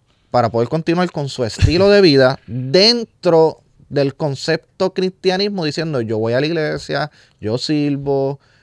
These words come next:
Speaker 1: yo canto en el altar, yo me ponen a predicar".
Speaker 2: <laughs>
Speaker 1: Eh, yo digo así porque, mira, con estos ojitos los he visto.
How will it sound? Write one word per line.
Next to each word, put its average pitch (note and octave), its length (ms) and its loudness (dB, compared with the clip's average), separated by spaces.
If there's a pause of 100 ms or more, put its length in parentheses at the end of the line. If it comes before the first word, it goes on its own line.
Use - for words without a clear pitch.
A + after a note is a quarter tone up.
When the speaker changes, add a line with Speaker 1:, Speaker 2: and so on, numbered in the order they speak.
(180)
Speaker 1:
yo A#2+ 340 -2
canto D3 460 0
en D#3 60 -2
el D#3 100 0
altar, D3+ 840 2 (360)
yo B2 480 -2 (240)
me C3 240 -4
ponen F3 360 2
a F3 100 4
predicar". D#3+ 880 4 (200)
Speaker 2:
<laughs> - 400 -12
Speaker 1:
Eh, B2 280 2 (200)
yo G#2 260 -2
digo G2+ 220 2
así D3+ 200 0
porque, A#2 460 -4 (100)
mira, D4 160 -8
con G#2+ 180 -8
estos A#2 240 -8
ojitos D#3 380 -2
los D3 100 -2
he C#3 80 -4
visto. A#2 360 -8